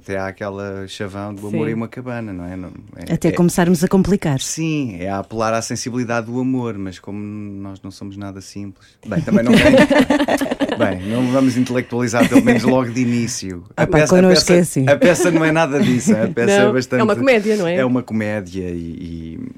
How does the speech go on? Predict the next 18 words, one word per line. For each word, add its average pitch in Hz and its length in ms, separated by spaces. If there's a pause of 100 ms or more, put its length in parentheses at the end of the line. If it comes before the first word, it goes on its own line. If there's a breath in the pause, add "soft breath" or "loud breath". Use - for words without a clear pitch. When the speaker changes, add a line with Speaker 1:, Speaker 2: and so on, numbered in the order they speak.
(140)
Speaker 1:
e, 98 80
e 92 40
não 92 200
pretende 92 460
também, 92 840
eh, 90 1080
definir 101 380
o 98 80
amor 95 200
como 95 160
simples 90 320
ou 98 60
complexo. - 540
Speaker 3:
Uhum. 143 260
Speaker 2:
Mas 180 140
o 185 120
Roberto 190 360
sofre? 214 400